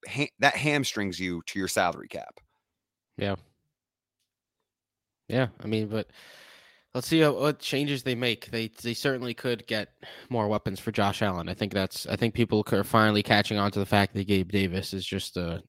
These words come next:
Speaker 2: a normal guy
Speaker 1: He's a
Speaker 2: and
Speaker 1: jag.
Speaker 2: not, yeah, like,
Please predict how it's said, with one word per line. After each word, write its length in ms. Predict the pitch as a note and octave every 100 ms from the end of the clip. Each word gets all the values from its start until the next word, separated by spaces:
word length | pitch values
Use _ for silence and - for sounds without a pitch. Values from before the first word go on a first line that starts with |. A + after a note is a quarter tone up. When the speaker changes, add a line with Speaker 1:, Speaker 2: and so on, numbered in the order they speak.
| _
Speaker 2:
a 100 | G#2+
normal 580 | G2+ G2 F#2+ F2+ F2 - _ _ _ _ _ _ -
guy 300 | F#2+ E2 F2+
Speaker 1:
He's 140 | A#2+ F#2+
a 20 |
Speaker 2:
and 80 | F#2
Speaker 1:
jag. 120 | D#2+
Speaker 2:
not, 240 | G2 F2+ - _
yeah, 280 | G2 F#2 D2+ - _ -
like, 300 | E2+ -